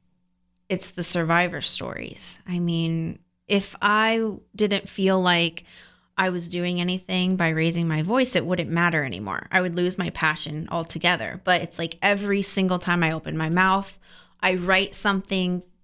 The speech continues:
that's when the light comes on for someone else. And they're able to tell their story for the first time and find their own freedom. Um, that brings me so much joy to see that happen and to be used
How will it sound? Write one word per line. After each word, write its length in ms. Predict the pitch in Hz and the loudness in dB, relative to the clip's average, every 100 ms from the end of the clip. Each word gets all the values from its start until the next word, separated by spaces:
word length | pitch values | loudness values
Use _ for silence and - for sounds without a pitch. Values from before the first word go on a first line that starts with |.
| _ - | _ 0
that's 280 | 208 220 233 | 0 2 0
when 460 | 220 202 196 190 - _ _ _ | 2 4 2 0 -4 _ _ _
the 120 | 196 | 2
light 220 | 196 190 | 2 2
comes 240 | - 196 190 | 0 2 2
on 120 | 185 | 0
for 140 | 185 | -2
someone 360 | 175 190 175 165 | -4 -2 -2 -2
else. 400 | 170 180 - - _ _ _ _ | -2 -6 -10 -12 _ _ _ _
And 180 | 175 185 | 2 4
they're 160 | 190 185 | 4 4
able 240 | 196 190 | 4 2
to 60 | 170 | 0
tell 220 | - 185 | 2 2
their 140 | 180 | 2
story 440 | 170 - 180 180 175 | 0 -2 0 0 0
for 160 | 185 | -2
the 100 | 180 | -4
first 400 | - 170 175 - | -2 -2 0 -2
time 340 | - 165 165 165 | -2 0 0 0
and 180 | 151 170 - - - _ _ | -2 -4 -10 -20 -20 _ _
find 360 | - 208 233 220 | 2 4 4 4
their 140 | 190 | 4
own 220 | 185 190 | 2 0
freedom. 800 | 185 - 190 190 180 175 165 - - | -2 -2 0 2 2 2 0 -2 -2
Um, 240 | 175 165 165 | 0 0 2
that 320 | 196 208 - _ _ _ | 0 0 -4 _ _ _
brings 300 | - 180 185 | -4 -2 -2
me 100 | 175 170 | -2 -2
so 260 | - 170 | 0 2
much 320 | 165 156 - | 2 0 -2
joy 380 | - - 82 - - - | -2 -4 -6 -8 -12 -10
to 120 | 185 | -6
see 300 | - 175 165 | -2 0 2
that 220 | 160 156 | 0 -4
happen 600 | - 160 160 156 160 160 - | -6 -6 -4 -4 -4 -4 -2
and 300 | 165 160 160 | -2 -2 -2
to 100 | 170 | 0
be 100 | 175 | 2
used 760 | 165 170 202 196 170 - - | 2 4 4 2 0 -4 -8